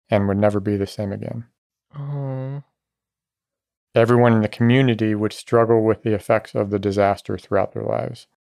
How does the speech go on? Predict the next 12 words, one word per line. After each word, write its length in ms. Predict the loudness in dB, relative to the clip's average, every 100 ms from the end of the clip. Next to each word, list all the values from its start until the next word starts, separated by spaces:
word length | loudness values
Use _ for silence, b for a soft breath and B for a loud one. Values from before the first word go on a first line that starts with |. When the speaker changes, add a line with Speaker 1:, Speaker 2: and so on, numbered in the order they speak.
| _ _ _
Speaker 2:
Oh 240 | -12 -8 -8
my 220 | -8 -8
gosh. 680 | -10 -10 -12 -14 -18 _ _ _ _ _ _ _ _ _ _ _ _ _
Speaker 1:
I 40 | -6
had 120 | 0
one 160 | 4
last 240 | 4 2 0
quote 240 | 0 0
from 200 | 0 -2
Jeff 260 | 0 -2 0
Edwards 360 | -2 -2 -6
here. 300 | -4 -4 -6